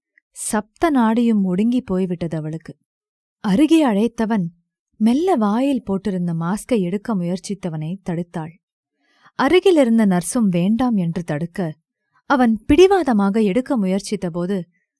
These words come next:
அந்த நர்ஸ் போய் டாக்டரிடம் சொல்ல, அவரும் வந்து பார்த்து, நிலைமையை புரிந்து கொண்டு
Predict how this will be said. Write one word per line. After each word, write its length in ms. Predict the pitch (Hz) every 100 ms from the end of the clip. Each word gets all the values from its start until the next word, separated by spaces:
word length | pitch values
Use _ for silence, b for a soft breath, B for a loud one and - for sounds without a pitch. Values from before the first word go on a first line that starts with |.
| _ _
அந்த 180 | 262 247
நர்ஸ் 340 | 220 254 - -
போய் 240 | 254 226
டாக்டரிடம் 680 | 214 185 220 - 277 185 180
சொல்ல, 400 | 180 165 165 170 - _ _ _ _
அவரும் 360 | 247 277 370 302
வந்து 300 | 202 196 202
பார்த்து, 480 | 180 175 - 180 - _ _ _
நிலைமையை 500 | 185 202 262 277 247
புரிந்து 400 | - 208 214 214
கொண்டு 420 | 196 185 196 175